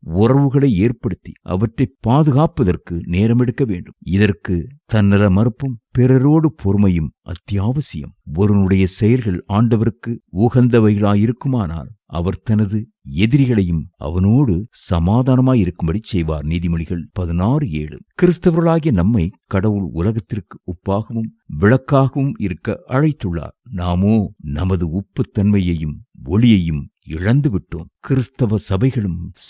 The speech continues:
சங்கங்களும் பகை, போட்டி, பிரிவினை போன்றவை வளரும் குட்டைகளாகிவிட்டன. சமாதானம் பண்ணுவது தேசிய அளவிலோ அகில உலக அளவிலோ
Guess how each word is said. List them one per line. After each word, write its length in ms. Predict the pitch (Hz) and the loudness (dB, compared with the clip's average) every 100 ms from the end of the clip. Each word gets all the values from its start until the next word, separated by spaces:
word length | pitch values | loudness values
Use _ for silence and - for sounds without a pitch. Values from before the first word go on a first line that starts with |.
| - | -4
சங்கங்களும் 640 | 123 101 104 85 80 104 139 _ | -2 0 -2 -4 -4 -6 -10 _
பகை, 520 | 110 107 113 90 90 - _ _ | 0 0 2 0 -2 -8 _ _
போட்டி, 680 | 131 143 - 110 87 - - _ _ | 0 0 -2 -4 -4 -6 -12 _ _
பிரிவினை 580 | 120 127 131 92 73 - | 0 4 4 2 -2 -10
போன்றவை 680 | - 101 101 95 87 82 73 _ _ | -2 2 4 4 2 0 -2 _ _
வளரும் 600 | - 80 101 101 87 76 71 _ | -12 -4 0 0 0 -2 -6 _
குட்டைகளாகிவிட்டன. 1000 | - - 135 123 127 117 90 - 85 87 - | -8 -2 0 2 0 0 -4 -6 -10 -12 -16
சமாதானம் 760 | - - 95 101 104 104 107 104 | -12 -2 2 2 2 2 2 0
பண்ணுவது 460 | 110 117 127 113 113 - 67 | 0 0 0 0 -4 -6 -8
தேசிய 800 | 73 117 147 127 - 113 101 85 90 | 2 4 6 2 -2 0 2 0 -2
அளவிலோ 440 | 107 95 92 85 80 - | -2 0 2 0 -2 -8
அகில 500 | 87 120 143 160 160 | 0 0 2 2 2
உலக 400 | 143 143 135 - | 2 0 -2 -4
அளவிலோ 500 | 107 95 101 87 | -2 0 2 2